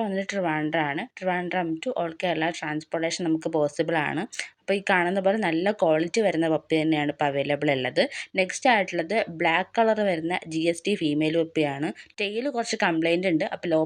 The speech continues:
പ്രൈസിലാണ് പപ്പി സെയിലിന് ഇട്ടേക്കുന്നത്. നെക്സ്റ്റ് ആയിട്ട് ആലപ്പുഴ നിന്നാണ് പപ്പീസ് വന്നിട്ടുള്ളത്. ഇത് മിനിയേച്ചർ ടൈപ്പ് പോമറേനിയൻ പപ്പികളാണ്. അപ്പോൾ ഇതിൽ നാല് മെയിലും മൂന്ന് ഫീമെയിൽ പപ്പിയാണ് ഇപ്പോൾ അവൈലബിൾ ഉള്ളത്. അപ്പം ആലപ്പുഴ to all Kerala transportation നമുക്ക്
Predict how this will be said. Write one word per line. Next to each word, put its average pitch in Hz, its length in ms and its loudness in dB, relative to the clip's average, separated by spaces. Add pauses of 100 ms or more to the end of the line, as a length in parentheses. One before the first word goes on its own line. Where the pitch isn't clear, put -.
പ്രൈസിലാണ് 180 480 2
പപ്പി 160 260 2
സെയിലിന് 156 340 2
ഇട്ടേക്കുന്നത്. 139 540 0 (580)
നെക്സ്റ്റ് 190 300 0
ആയിട്ട് 233 220 4 (140)
ആലപ്പുഴ 180 420 -2
നിന്നാണ് 190 340 0
പപ്പീസ് 156 440 -4
വന്നിട്ടുള്ളത്. 151 540 -2 (220)
ഇത് 165 80 -8 (120)
മിനിയേച്ചർ 175 420 0
ടൈപ്പ് 196 280 -4
പോമറേനിയൻ 165 600 0
പപ്പികളാണ്. 151 600 0 (520)
അപ്പോൾ 185 240 4
ഇതിൽ 170 180 0 (300)
നാല് 170 440 0
മെയിലും 160 380 0 (260)
മൂന്ന് 185 280 0
ഫീമെയിൽ 165 340 0
പപ്പിയാണ് 165 340 2
ഇപ്പോൾ 160 180 0
അവൈലബിൾ 156 480 -2
ഉള്ളത്. 139 300 0 (480)
അപ്പം 233 180 -2 (160)
ആലപ്പുഴ 190 400 0 (280)
to 233 60 -2 (120)
all 175 140 -2 (100)
Kerala 175 300 0 (140)
transportation 165 680 -2
നമുക്ക് 165 220 -2